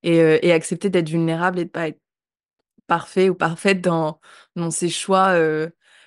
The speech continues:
parce que, bah, tu fais forcément un compromis sur quelque chose et parfois, c'est OK de pas faire le compromis, euh, sur, euh, ta santé. C'est OK de pas faire le compromis sur, euh,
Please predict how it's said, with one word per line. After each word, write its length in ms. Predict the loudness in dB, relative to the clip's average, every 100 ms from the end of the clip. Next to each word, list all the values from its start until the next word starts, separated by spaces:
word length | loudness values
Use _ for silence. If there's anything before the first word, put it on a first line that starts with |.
| _ -8
parce 200 | -8 -4
que, 180 | -4
bah, 220 | 0 0 -2
tu 220 | -6 -10
fais 120 | -8
forcément 380 | -6 -2 0 0
un 120 | 0
compromis 480 | -2 -6 -4 -4 -4
sur 140 | -6
quelque 200 | -6 -4
chose 360 | 2 2 2 0 -6
et 120 | -6
parfois, 360 | -4 -2 -2
c'est 300 | -2 -2 -2 0
OK 260 | 0 0 -4 -4 _ _ _ _ _ _
de 260 | -4 2 2
pas 220 | 2 -2
faire 220 | 0 -2
le 80 | -2
compromis, 680 | -4 -10 -8 -4 -2 -2 -2
euh, 100 | -4
sur, 320 | -6 -6 -4
euh, 100 | -4
ta 160 | -2 -4
santé. 480 | -6 -6 0 0 0
C'est 220 | -4 -8 _ -2
OK 240 | 0 2
de 160 | -2 -2
pas 160 | -2 -2
faire 200 | 0 -2
le 80 |
compromis 520 | -2 -6 -4 -4 -4 -6
sur, 300 | -6 -6 -2
euh, 360 | -2 0 -4